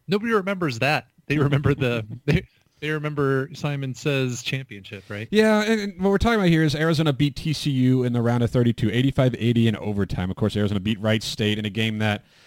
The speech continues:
Speaker 2: I don't think Arizona covered, but it was never really in doubt.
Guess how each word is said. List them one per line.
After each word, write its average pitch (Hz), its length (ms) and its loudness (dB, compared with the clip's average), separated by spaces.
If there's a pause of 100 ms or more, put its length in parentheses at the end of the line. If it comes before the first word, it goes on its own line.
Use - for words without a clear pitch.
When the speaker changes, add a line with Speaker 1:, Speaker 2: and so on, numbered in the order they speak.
(120)
Speaker 2:
I 120 60 -2
don't 147 340 0
think 139 160 -2
Arizona 139 320 2
covered, 151 480 2 (380)
but 135 160 8
it 139 40 8
was 139 160 6
never 139 200 6
really 127 180 8
in 101 120 2
doubt. 78 280 -2